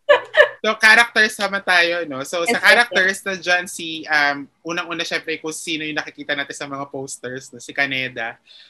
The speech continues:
Speaker 1: Ang pro-,
Speaker 2: Mm.
Speaker 1: ang, para sa akin, yung protagonist ng pelikula, no? Siya yung leader ng bike gang at may-ari ng
Speaker 2: Okay.
Speaker 1: isang napakapoging motorbike. <laughs> Siya yung may pinakapoging motor dun sa,
Speaker 2: Diba?
Speaker 1: sa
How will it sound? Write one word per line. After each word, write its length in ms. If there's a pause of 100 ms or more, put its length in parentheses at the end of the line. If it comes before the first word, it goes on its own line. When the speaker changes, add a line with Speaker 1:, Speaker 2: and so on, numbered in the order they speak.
(140)
Speaker 1:
Ang 160
pro-, 160
Speaker 2:
Mm. 80
Speaker 1:
ang, 160 (160)
para 160
sa 160
akin, 160
yung 80
protagonist 480
ng 160
pelikula, 560
no? 160
Siya 160
yung 160
leader 320
ng 320
bike 240
gang 400 (400)
at 160
may-ari 400
ng 160
Speaker 2:
Okay. 80
Speaker 1:
isang 240 (240)
napakapoging 720
motorbike. 720
<laughs> 100
Siya 160
yung 80
may 140
pinakapoging 640
motor 320
dun 240
sa, 320
Speaker 2:
Diba? 240 (240)
Speaker 1:
sa 80